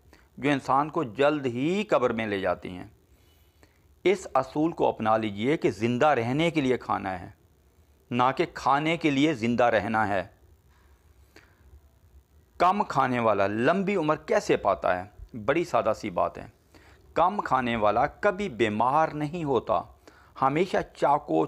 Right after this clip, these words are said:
चौबंद और सेहतमंद रहता है, ज़िंदगी को सही मानों में एंजॉय करता है, पुरकशिश और आइडियल, आइडियल जसामत का मालिक होता है, स्लिम एंड स्मार्ट शख्सियत पर हर किसी को भाती है।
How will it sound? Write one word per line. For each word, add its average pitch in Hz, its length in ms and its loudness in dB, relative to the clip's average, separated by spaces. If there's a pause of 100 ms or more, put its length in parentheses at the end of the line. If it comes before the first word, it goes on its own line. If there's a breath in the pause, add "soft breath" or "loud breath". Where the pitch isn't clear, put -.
(120)
चौबंद 147 720 2
और 135 300 2
सेहतमंद 156 720 0
रहता 107 360 2
है, - 200 -8 (720 soft breath)
ज़िंदगी 156 420 -2
को 180 180 0
सही 208 400 0
मानों 120 280 2
में 120 140 -2
एंजॉय 139 580 2
करता 95 420 2
है, 101 180 -6 (840 soft breath)
पुरकशिश 196 640 2
और 147 280 2
आइडियल, 185 480 4 (240)
आइडियल 175 440 2
जसामत 107 420 0
का 110 120 2
मालिक 120 440 0
होता 95 320 -2
है, 101 200 -8 (540 soft breath)
स्लिम 208 680 2
एंड 135 280 0
स्मार्ट 131 560 0
शख्सियत 123 440 -2
पर - 340 -2
हर 175 220 2
किसी - 260 -6
को 120 180 0
भाती 104 440 0
है। 90 160 -2